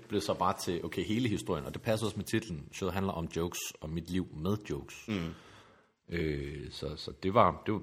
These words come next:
Speaker 1: det var bare en del af processen,
Speaker 2: Men det er sådan
Speaker 1: at
Speaker 2: en
Speaker 1: det kom til at blive så
Speaker 2: klassisk
Speaker 1: langt.
Speaker 2: hjem, ud, hjem historie.
Speaker 1: Meget klassisk. Øh, put berettermodellen på, det, det passer det hele til, og det, øh, der var du god også med det. Det var rigtig fint.
Speaker 2: Jamen, jeg er god.
Speaker 1: Ja. <laughs>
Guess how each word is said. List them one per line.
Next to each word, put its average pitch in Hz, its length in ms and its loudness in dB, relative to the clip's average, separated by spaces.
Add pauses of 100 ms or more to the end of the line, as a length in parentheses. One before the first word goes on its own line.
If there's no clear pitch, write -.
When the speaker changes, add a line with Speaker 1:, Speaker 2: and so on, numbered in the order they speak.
Speaker 1:
det 98 80 -4
var 90 60 -6
bare 92 120 8
en 80 60 0
del 85 120 0
af - 60 -4
processen, 95 240 4
Speaker 2:
Men 101 60 10
det 107 60 12
er 127 40 12
sådan 127 200 6
Speaker 1:
at - 20 4
Speaker 2:
en 110 60 2
Speaker 1:
det - 80 0
kom 113 60 6
til - 60 10
at 110 100 8
blive 113 120 6
så 80 60 4
Speaker 2:
klassisk 71 240 -2
Speaker 1:
langt. 101 100 -10
Speaker 2:
hjem, 107 340 4 (180)
ud, 104 280 4 (260)
hjem 92 360 2
historie. 82 360 6
Speaker 1:
Meget 76 220 6
klassisk. 69 560 -2
Øh, 73 220 -6 (640)
put - 180 -2
berettermodellen 82 640 4
på, 76 280 0
det, 71 300 -2
det 73 100 -2
passer 78 360 2 (300)
det 80 100 -2
hele 82 320 0
til, 76 260 -4 (160)
og 73 180 -12
det, 78 180 -2
øh, 73 60 -6 (380)
der 92 60 4
var 82 160 2
du 90 100 0
god 80 220 2
også 73 200 -6
med 71 100 -6
det. 76 140 -4 (220)
Det 82 100 -4
var 78 60 -2
rigtig 76 160 -2
fint. 78 220 -6
Speaker 2:
Jamen, 95 140 -4
jeg 120 120 2
er 147 40 0
god. - 140 -6 (420)
Speaker 1:
Ja. 78 100 -6
<laughs> - 60 -2